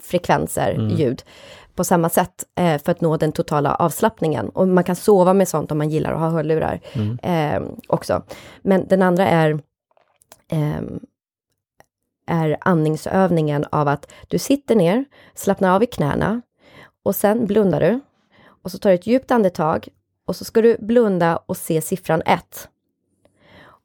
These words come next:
Speaker 1: Och när du bla-, andas ut så ser du siffran två. Och när, du inbillar dig det här,
Speaker 2: Mm.
Speaker 1: utan det är bara en övning.
Speaker 2: Mm.
Speaker 1: Och i början kommer du inte se den. Och så fort du börjar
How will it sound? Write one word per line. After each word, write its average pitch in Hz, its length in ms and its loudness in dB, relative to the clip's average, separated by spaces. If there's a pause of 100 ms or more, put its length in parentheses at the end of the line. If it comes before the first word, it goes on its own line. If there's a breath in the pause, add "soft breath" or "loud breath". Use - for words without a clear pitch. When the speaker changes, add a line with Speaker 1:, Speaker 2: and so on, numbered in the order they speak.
Speaker 1:
Och 175 80 0
när 180 120 4
du 175 80 6
bla-, 175 240 0
andas 175 340 0
ut 254 440 0 (120)
så - 200 -6
ser 185 200 4
du 170 60 2
siffran 165 380 -4
två. 175 320 0 (960)
Och 190 120 0
när, 175 180 0 (280)
du 185 300 0
inbillar 190 440 2
dig - 160 -2
det 104 60 0
här, 143 300 -6 (160)
Speaker 2:
Mm. 107 220 -4
Speaker 1:
utan 170 220 -2
det 170 60 2
är 170 60 4
bara 156 380 0 (200)
en 185 160 2
övning. 160 480 0
Speaker 2:
Mm. 110 240 -4
Speaker 1:
Och - 80 2
i 175 40 2
början 190 240 4
kommer 208 280 2
du 208 60 4
inte - 200 -2
se - 180 -4
den. 87 200 -6 (720 loud breath)
Och - 300 0
så - 180 -4
fort 294 260 2
du 220 80 -2
börjar 160 440 2